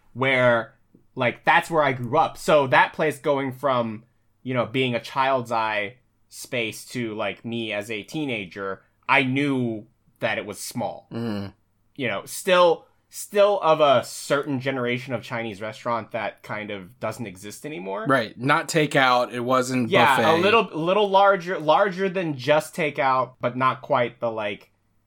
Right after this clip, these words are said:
Speaker 1: not quite a banquet hall style, right? Definitely of a certain generation of, of what American Chinese restaurants could be.
Speaker 2: I'm gonna blow your mind.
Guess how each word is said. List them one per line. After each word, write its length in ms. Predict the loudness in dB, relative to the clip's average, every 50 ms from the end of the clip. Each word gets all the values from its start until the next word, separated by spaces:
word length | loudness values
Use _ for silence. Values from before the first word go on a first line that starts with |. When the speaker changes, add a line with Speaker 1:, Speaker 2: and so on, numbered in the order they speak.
| _ _ _ _ _ _ _ _ -4
Speaker 1:
not 220 | -2 -2 -2 -2
quite 200 | -2 -4 -2 -2
a 40 | -2
banquet 380 | -2 -4 -6 -6 -6 -8 -12 -12
hall 220 | -10 -8 -10 -10
style, 440 | -10 -12 -12 -12 -10 -10 -12 -16 -16 -10
right? 300 | -8 -6 -6 -6 -8 -10 _ _ _ _ _ _ 0
Definitely 320 | 0 0 2 2 0 0
of 80 | 0 -2
a 60 | -2
certain 260 | -4 -4 -6 -6 -4
generation 560 | -4 -4 -4 -2 -2 -2 -2 -4 -4 -8 -8
of, 120 | -8 -10 -10 -8
of 180 | -10 -10 -8
what 180 | -6 -6 -6 -6
American 400 | -6 -6 -6 -8 -8 -10 -12 -16
Chinese 300 | -14 -14 -14 -14 -14 -14
restaurants 380 | -14 -14 -14 -14 -16 -16 -16 -18
could 160 | -20 -20 -16
be. 220 | -14 -16 -14 _ -2
Speaker 2:
I'm 120 | 0 2 2
gonna 120 | 2 2
blow 160 | 2 2 4
your 120 | 4 4 2
mind. 380 | 2 2 0 0 -6 -8 -12